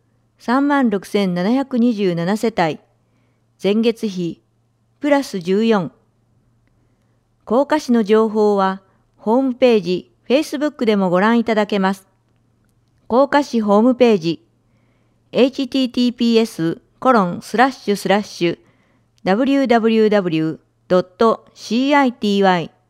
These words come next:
ドットケーオーケーエードットエルジードットジェーピースラッシュ。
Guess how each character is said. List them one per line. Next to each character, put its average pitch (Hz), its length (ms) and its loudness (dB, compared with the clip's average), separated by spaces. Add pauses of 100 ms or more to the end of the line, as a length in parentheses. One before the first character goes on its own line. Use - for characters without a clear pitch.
(260)
ド 175 120 0
ッ - 20 -8
ト - 400 -2 (580)
ケ 247 280 6
ー 294 40 4
オ 262 160 4
ー 254 40 -8
ケ 196 200 2
ー 190 200 2
エ - 40 0
ー - 20 -4
ド 160 140 -4
ッ - 20 -6
ト - 460 -4 (100)
エ 185 120 0
ル 262 100 -2
ジ 262 200 -2
ー 226 40 -4
ド 185 120 -2
ッ - 20 -6
ト - 360 -4 (120)
ジ 208 140 -2
ェ 269 80 4
ー - 40 -4
ピ 285 220 0
ー - 20 -2
ス - 140 -8
ラ 165 120 0
ッ - 20 -10
シ - 240 -8
ュ。 123 120 -6